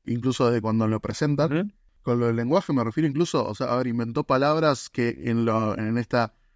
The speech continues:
Speaker 1: analogía que estoy haciendo es, eh, las técnicas de la Steadicam, por ejemplo.
Speaker 2: Sí.
Speaker 1: Esta cámara que puede llevarse en mano y que mantiene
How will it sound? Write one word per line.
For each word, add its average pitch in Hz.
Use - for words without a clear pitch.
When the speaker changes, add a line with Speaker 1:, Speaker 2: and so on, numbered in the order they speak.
Speaker 1:
analogía 120
que 143
estoy 139
haciendo 156
es, 131
eh, 120
las 113
técnicas 127
de 113
la 110
Steadicam, 131
por 113
ejemplo. 120
Speaker 2:
Sí. 110
Speaker 1:
Esta 123
cámara 131
que 120
puede 131
llevarse 127
en 135
mano 151
y 131
que 127
mantiene 143